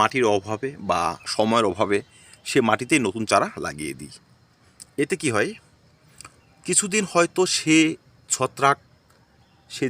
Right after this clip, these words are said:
জীবাণু আপনার কোমা অবস্থায় থাকে, সুপ্ত অবস্থায় থাকে। ধীরে ধীরে তাদের অনুকূল পরিবেশ তৈরি হলেই কিন্তু এরা আক্রমণ শুরু করে দেয়, নষ্ট হয়ে যায়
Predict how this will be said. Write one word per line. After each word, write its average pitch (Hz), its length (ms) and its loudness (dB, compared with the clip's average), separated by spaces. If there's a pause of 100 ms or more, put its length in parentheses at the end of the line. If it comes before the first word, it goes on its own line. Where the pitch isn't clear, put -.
জীবাণু 113 340 2 (1040)
আপনার 98 340 0 (360)
কোমা 120 280 0
অবস্থায় 120 400 4
থাকে, 123 220 -2 (500)
সুপ্ত - 280 -6 (100)
অবস্থায় 110 320 0
থাকে। 113 200 -2 (520)
ধীরে 135 360 4 (120)
ধীরে 147 160 4 (100)
তাদের 110 200 -2 (100)
অনুকূল 113 240 -2 (100)
পরিবেশ 107 260 4 (100)
তৈরি 117 240 2
হলেই 139 300 4
কিন্তু 110 260 -4
এরা 131 120 2 (560)
আক্রমণ 101 320 -6
শুরু 87 200 -10
করে 80 180 -4
দেয়, 71 160 -10 (1160)
নষ্ট - 180 -4 (100)
হয়ে 135 200 6
যায় 123 140 8